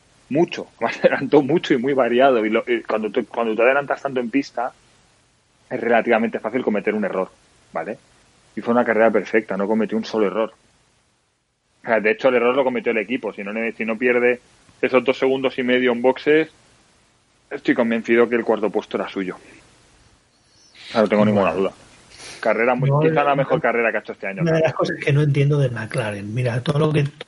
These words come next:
Speaker 2: todo lo que Red Bull es un equipo de esos que hacen, y yo, yo no entiendo a Red Bull.
Speaker 1: Bueno,
Speaker 2: Red Bull
Speaker 1: ¿viste
Speaker 2: es
Speaker 1: la,
Speaker 2: un
Speaker 1: viste la parada que le hacen a Verstappen en uno coma nueve?
Speaker 2: No han subido,
Speaker 1: <laughs> Uno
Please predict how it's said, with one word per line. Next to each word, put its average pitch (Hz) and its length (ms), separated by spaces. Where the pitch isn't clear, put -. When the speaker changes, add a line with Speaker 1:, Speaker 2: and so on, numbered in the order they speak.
Speaker 2:
todo 165 100
lo 156 80
que 151 80
Red 147 160
Bull 139 240
es 131 140
un 143 80
equipo 131 340
de 127 140
esos 127 140
que 139 160
hacen, 127 320
y 147 100
yo, 143 100
yo 131 160
no 139 60
entiendo 123 260
a - 40
Red 107 120
Bull. 107 160
Speaker 1:
Bueno, 175 160
Speaker 2:
Red 135 140
Bull 147 140
Speaker 1:
¿viste 147 140
Speaker 2:
es 110 60
Speaker 1:
la, 120 80
Speaker 2:
un 135 220
Speaker 1:
viste 110 280
la 135 120
parada 104 420
que 101 160
le 92 160
hacen 98 360
a 90 100
Verstappen 92 680
en 107 80
uno 98 220
coma 90 180
nueve? 165 140
Speaker 2:
No 180 80
han 214 80
subido, 175 560
Speaker 1:
<laughs> 151 120
Uno 175 120